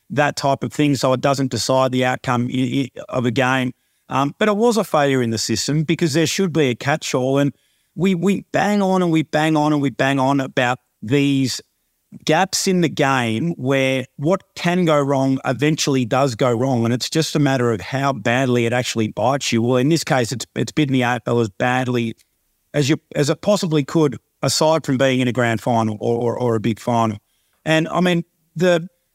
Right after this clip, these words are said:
the way we bounce the ball and lose two or three seconds on the clock for a bad bounce is something that I've been banging on for about three or four years about, and it hasn't bitten us yet, but it's a matter of time until it does. And what if we get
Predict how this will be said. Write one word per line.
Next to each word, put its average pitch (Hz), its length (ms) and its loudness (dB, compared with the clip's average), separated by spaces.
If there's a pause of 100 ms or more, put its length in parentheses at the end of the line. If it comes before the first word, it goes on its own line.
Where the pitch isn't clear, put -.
the 175 80 -2
way 220 180 2
we 220 160 0
bounce 160 400 0
the 143 80 -2
ball 127 560 0
and 131 240 0
lose 143 580 0 (320)
two 175 140 2
or 156 100 2
three 135 280 0
seconds 131 640 0
on 139 180 2
the 123 80 0
clock - 420 -2 (360)
for 151 160 2
a 123 40 2
bad 127 380 2
bounce 131 500 0
is 139 200 0
something 185 260 2
that 135 80 2
I've 165 120 0
been 151 160 2
banging 135 280 2
on 127 220 0
for 139 140 -4
about 120 260 -2
three 143 260 -2
or 131 80 0
four 127 240 -2
years 139 300 0
about, 113 300 -2 (360)
and 165 120 -2
it 147 80 0
hasn't 208 320 2
bitten 165 220 0
us 117 180 -2
yet, 151 340 0
but 156 140 0
it's 156 160 -2
a - 20 -4
matter 175 360 0
of 117 100 -6
time 139 560 0
until 143 340 0
it 113 140 -2
does. 151 320 2
And 156 100 -2
what 196 140 0
if 190 140 -6
we 170 80 0
get 160 240 0